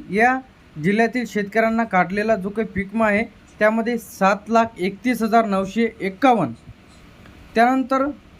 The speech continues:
शेतकऱ्यांना मंजूर झालेला जो काही विमा आहे, दोन लाख बेचाळीस हजार एकशे चौतीस, जे काही शेतकऱ्यामधून पात्र ठरलेले आहेत, त्यामधून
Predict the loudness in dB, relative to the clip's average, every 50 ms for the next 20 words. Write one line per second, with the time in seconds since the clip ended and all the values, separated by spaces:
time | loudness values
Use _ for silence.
0 | -20 -10 -4 -4 -4 -2 2 2 2 2 2 2 2 0 2 2 0 0 0 0
1 | -2 0 0 0 2 2 4 4 2 2 2 -2 -4 -2 -2 -2 0 0 0 0
2 | 2 4 4 4 4 2 0 -4 -12 -20 -20 -20 -20 -20 -20 -20 -20 -20 -20 -14
3 | -10 -4 0 0 2 2 4 4 4 4 4 4 2 -4 -12 -6 -2 0 0 0
4 | 0 2 2 2 2 0 -2 -2 2 2 0 0 0 -6 -6 -6 -6 -6 -8 -12
5 | -6 -2 -2 -2 -2 -4 -8 -14 -20 -20 -20 -12 -4 0 0 0 0 2 2 2
6 | 2 2 0 -6 -16 -18 -12 -8 -4 -4 -2 -2 -2 -2 -2 -4 -6 -6 -4 -4
7 | -4 -2 0 2 2 2 2 2 0 0 -2 -2 2 2 2 2 2 0 -2 0
8 | 0 0 0 2 2 0 0 0 -4 -10 -20 -20 -20 -20 -20 -20 -20 -20 -20 -20
9 | -20 -20 -20 -20 -20 -20 -20 -20 -20 -20 -20 -20 -20 -20 -20 -20 -20 -20 -20 -20
10 | -20 -20 -20 -20 -20 -20 -20 -20 -20 -18 -18 -10 -2 0 2 4 4 4 2 2
11 | 0 -2 -2